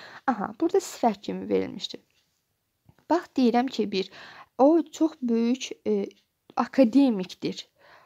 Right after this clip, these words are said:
Bir də deyirəm ki, o akademik şəxsiyyətdir. Sifət kimi işlənəndə vurğu sonuncu hecaya düşür. Yox, isim kimi işlənəndə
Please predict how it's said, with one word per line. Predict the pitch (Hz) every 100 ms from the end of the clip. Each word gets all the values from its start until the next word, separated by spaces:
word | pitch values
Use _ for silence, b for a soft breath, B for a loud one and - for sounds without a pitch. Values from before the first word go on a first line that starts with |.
| b b _ _ _
Bir | 311 359
də | 294
deyirəm | 240 220 202
ki, | - 240 - _ _
o | 269 349 - 277
akademik | - 262 247 277 277
şəxsiyyətdir. | - 196 - - 196 180 - - - _ _ b b b b _ _ _ 254
Sifət | - - 359 370
kimi | - 240 220
işlənəndə | - 214 196 190 190
vurğu | 202 254 277 339 262
sonuncu | - - 254 233 202 - 262
hecaya | 277 285 277 277
düşür. | - - 349 - _ B B B
Yox, | 320 302 - -
isim | 247 - 370 466
kimi | - 381
işlənəndə | - 262 214 202